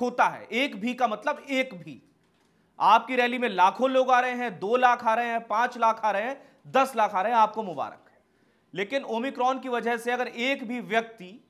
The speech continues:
संक्रमित होता है या उसको कुछ भी होता है,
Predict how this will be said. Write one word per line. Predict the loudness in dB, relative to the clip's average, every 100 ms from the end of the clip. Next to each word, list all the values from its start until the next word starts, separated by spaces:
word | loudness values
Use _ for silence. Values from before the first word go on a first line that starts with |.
| _ _ _ _ _ _ _ _
संक्रमित | 0 0 0 0 -2 -2
होता | -4 0 2
है | 2 4
या | 2
उसको | 0 -8 -2 0 0 -6 -18 _ _ -14
कुछ | -8 -2
भी | 2
होता | 2 2 -6
है, | -14